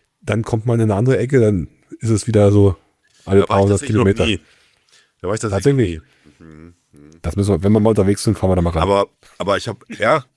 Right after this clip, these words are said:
Speaker 2: können wir gerne probieren, aber Burger King war ich tatsächlich auch noch nie essen, ne? Also ich war, glaub ich, einmal
Speaker 1: Burger King
Speaker 2: mit
Speaker 1: ist
Speaker 2: aber
Speaker 1: überhaupt
Speaker 2: gegessen
Speaker 1: nicht meins. Schmeckt dir nicht. Also ich hab's, hab's mal gekostet und das, das war allerdings auch so ein Abs-, mein Kollege war dabei,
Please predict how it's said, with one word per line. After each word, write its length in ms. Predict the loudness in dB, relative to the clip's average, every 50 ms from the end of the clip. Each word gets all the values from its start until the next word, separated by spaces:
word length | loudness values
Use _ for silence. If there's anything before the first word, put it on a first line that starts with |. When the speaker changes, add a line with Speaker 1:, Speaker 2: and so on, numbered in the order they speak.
| _ _ _ _ _ _ _ -8
Speaker 2:
können 140 | -6 -4 0
wir 40 |
gerne 160 | 0 0 0 0
probieren, 220 | 0 -2 -2 2
aber 160 | 2 2 2
Burger 260 | 2 2 2 2 2
King 160 | 0 -2 -2 0
war 80 | 0
ich 60 | 0
tatsächlich 280 | 0 -2 -4 -4 -2 -2
auch 60 | -2
noch 120 | -2 -2 -4
nie 140 | -6 -8 _ _ _ -12
essen, 220 | -10 -10 -10 -10 _ _ -16
ne? 140 | -16 -16 -16 _ _ -20 -20 -16 -8
Also 140 | -6 -4
ich 40 | 0
war, 80 | 2 2
glaub 120 | 2 2
ich, 80 | 0 -2
einmal 320 | -2 0 2 2 2 2
Speaker 1:
Burger 80 | 2 0
King 80 | -2
Speaker 2:
mit 960 | -4 -6 _ _ _ _ _ _ _ _ _ _ _ _ _ _ _ _ -6 -4
Speaker 1:
ist 60 | -2
Speaker 2:
aber 140 | -2 -2 -2
Speaker 1:
überhaupt 280 | -2 0 0 0 0
Speaker 2:
gegessen 60 | 0
Speaker 1:
nicht 120 | -2 -2 -2
meins. 400 | -2 -2 -2 -4 -6 -10 -12 -14 _ _ _ -20 -20 -20 -20 -20 -20 _ -12
Schmeckt 280 | -10 -2 -2 -2 0 2
dir 80 | 0 0
nicht. 280 | 0 -2 -4 -6 -10
Also 160 | -6 -4 -2
ich 100 | -2 0
hab's, 200 | -2 -2 -2 -2
hab's 220 | -2 -2 -4 -2 -2
mal 120 | 0 0
gekostet 440 | 0 2 0 -2 -2 0 -4 -4 -2
und 140 | -4 -2 -2
das, 180 | -2 -4 -4
das 140 | -6 -4 0
war 80 | 2 4
allerdings 260 | 4 4 2 0 -2
auch 80 | -2 -2
so 120 | 0 -2
ein 80 | -2 -2
Abs-, 400 | -6 -10 -10 -10 -12 -12 -12 _ _ -6
mein 180 | -2 -2 0
Kollege 340 | 2 2 4 4 6 6 6
war 100 | 6 4
dabei, 280 | 4 4 4 2 2